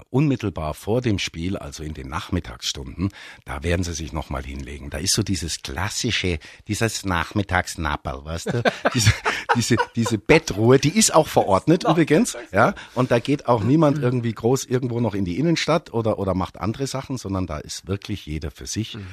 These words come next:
Speaker 2: Ich hatte vor ein paar Monaten den Toni Kroos hier, ähm, im Sonntagsfrühstück auf Antenne Bayern. Der hat gesagt, es gibt auch Spieler, die schlafen in der Nacht vor so einem wichtigen Einsatz ganz schlecht bis
Speaker 1: Mhm.
Speaker 2: gar nicht.
Speaker 1: Mhm.
Speaker 2: Ist das
Speaker 1: Ja.
Speaker 2: bei den Bayern, gibt, gibt's das auch?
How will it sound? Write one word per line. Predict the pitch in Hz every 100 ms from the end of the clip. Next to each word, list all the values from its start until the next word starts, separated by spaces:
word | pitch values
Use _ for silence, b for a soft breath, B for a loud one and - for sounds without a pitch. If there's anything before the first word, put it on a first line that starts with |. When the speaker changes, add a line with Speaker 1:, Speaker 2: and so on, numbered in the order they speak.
| 95
Speaker 2:
Ich |
hatte | 139 160
vor | 143 147
ein |
paar | 127 135
Monaten | 156 165 139
den | 117 117
Toni | - 147 131
Kroos | - 123 127 -
hier, | 120 110 -
ähm, | 113 110 113
im | 117
Sonntagsfrühstück | 110 117 123 - 127 117 117
auf | 120
Antenne | 113 117 113
Bayern. | 117 127
Der | 110
hat | 131 -
gesagt, | 135 123 -
es | 156
gibt | - 151 -
auch | 135
Spieler, | - - 147 147 202 b b b _
die | 139
schlafen | 123 - 110 151 - 165
in | 151 123
der | 120
Nacht | 117 139 185 - -
vor | - 127
so | 127
einem | 113 107 104 120
wichtigen | 214 - - 147 117
Einsatz | - 123 156 120 120 - - - b b b b b b _
ganz | 151 165 196
schlecht | - - 147 156 -
bis | 120 127
Speaker 1:
Mhm. | 151 175
Speaker 2:
gar | 117 110
nicht. | 92 90 -
Speaker 1:
Mhm. | 107 95 78 110 -
Speaker 2:
Ist | -
das | 143
Speaker 1:
Ja. | -
Speaker 2:
bei | 147
den | 151 131
Bayern, | 127 180
gibt, | 180 165 -
gibt's | 185 -
das | 156
auch? | 120 -